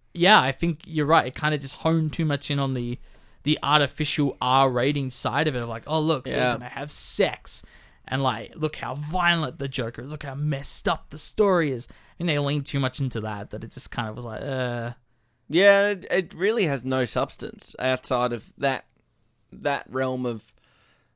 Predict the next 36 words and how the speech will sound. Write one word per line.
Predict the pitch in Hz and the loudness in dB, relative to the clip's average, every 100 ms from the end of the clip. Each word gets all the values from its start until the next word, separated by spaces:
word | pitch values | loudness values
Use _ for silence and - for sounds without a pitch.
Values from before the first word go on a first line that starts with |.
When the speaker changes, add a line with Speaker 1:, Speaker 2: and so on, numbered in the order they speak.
| _ _ - | _ _ -6
Speaker 2:
just, | 127 - - - - - - | -6 -6 -12 -14 -18 -18 -6
"Look | 139 143 160 | -2 0 -2
at | - - | -6 -2
us, | 120 - | -2 -2
we've | 120 | -12
got | - 107 120 | -8 -8 -4
an | |
R | 120 117 | -2 -2
rating," | 110 120 120 120 117 117 | -2 -4 -6 -6 -6 -6
and | 117 | -6
we've | 120 - | -6 -4
got, | - - | -4 -4
like, | 120 113 | -8 -4
it, | 123 131 - 139 | -2 -2 -4 -6
they | 131 139 | -2 0
had | 135 131 120 | 2 2 2
no | 131 151 151 143 123 - _ _ _ | 2 6 6 4 0 -10 _ _ _
substance | - - 127 117 123 117 120 | -4 2 2 2 -4 -4 -2
or | 120 | -2
in-, | 120 107 - | -2 -6 -8
intrigue | 131 120 - 120 110 101 | -6 -4 -2 0 -2 -4
to | - 120 | -2 0
it. | 123 | -2
And, | - 123 - - - - _ _ | -4 -8 -8 -20 -20 -20 _ _
you | - 165 | -4 4
know, | 165 165 | 4 4
it, | - - - | 0 -20 -8
it | 160 - - | -6 -6 -10
sort | - - 196 | -8 0 4
of | 208 156 | 4 0
was | 143 | -2
like, | 139 127 98 | 0 0 0
look, | 107 - - | -8 -6 0
I | 165 | 2
liked | 156 120 127 139 - - - - _ - - - | 2 0 0 -2 -10 -16 -14 -16 _ -20 -20 -8
the, | 131 | -6